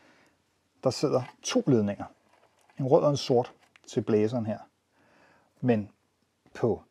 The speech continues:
den her blæser her, der sidder en rød og en sort og en hvid.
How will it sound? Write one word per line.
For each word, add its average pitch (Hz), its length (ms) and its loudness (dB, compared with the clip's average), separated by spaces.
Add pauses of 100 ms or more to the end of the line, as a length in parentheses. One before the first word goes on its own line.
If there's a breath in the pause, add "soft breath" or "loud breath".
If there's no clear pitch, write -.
(120)
den 220 140 4
her 214 140 2
blæser 95 360 -4
her, 90 160 -10 (1300 soft breath)
der 123 60 -4
sidder 156 260 2 (100)
en 101 140 -6
rød 156 240 8
og 175 120 4
en 160 80 2
sort 139 360 4 (380)
og 151 240 6 (100)
en 160 200 4
hvid. 127 400 4